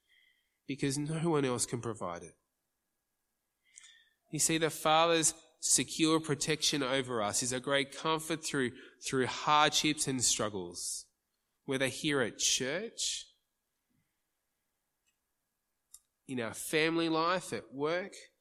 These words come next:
You see, God has us in his hands. He loves us. He cares for us. He protects us. He will bring us to glory.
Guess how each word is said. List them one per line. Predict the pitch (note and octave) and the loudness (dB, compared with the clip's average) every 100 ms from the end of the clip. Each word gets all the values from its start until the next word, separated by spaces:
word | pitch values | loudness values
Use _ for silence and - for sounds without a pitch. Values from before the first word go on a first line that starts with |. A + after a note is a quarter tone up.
| _ - | _ -2
You | |
see, | B2+ C3+ A#2+ | 0 0 -2
God | C#3+ C#3 C#3 | -2 -2 -2
has | - - D3+ D#3 | -2 -2 -2 0
us | D3+ - | -2 -2
in | C3 A#2+ | -4 -4
his | B2 A2+ | -2 -4
hands. | - C3+ C#3 D#3 D#3+ E3+ F#3 - - _ _ _ _ _ _ | -6 -8 -8 -8 -10 -10 -6 -6 -8 _ _ _ _ _ _
He | - A2+ | -8 -6
loves | A#2 B2+ C3+ D3 C#3+ - | -6 -4 -2 -2 -2 -4
us. | D3 D#3 - - - _ _ _ _ _ - | -4 -4 -2 -2 -4 _ _ _ _ _ -12
He | A#2+ A2 - - | -10 -10 -12 -10
cares | C#3+ C#3 C3 | -4 -2 -2
for | - | -2
us. | B2+ - | -4 -4
He | F3+ G3 | -6 -6
protects | G3 F3+ D#3+ - - C3+ - - | -8 -8 -8 -8 -12 -12 -6 -6
us. | - - - - - _ _ _ _ _ _ _ _ _ | -8 -12 -12 -12 -16 _ _ _ _ _ _ _ _ _
He | - A#2+ | -6 -4
will | A#2+ A2+ | -4 -4
bring | C3+ C#3 C#3 | -4 -6 -4
us | C3 A#2+ - | -6 -4 -4
to | - | -6
glory. | A#2 G2+ F#2+ E2 D#2+ D#2+ | -8 -10 -12 -12 -14 -20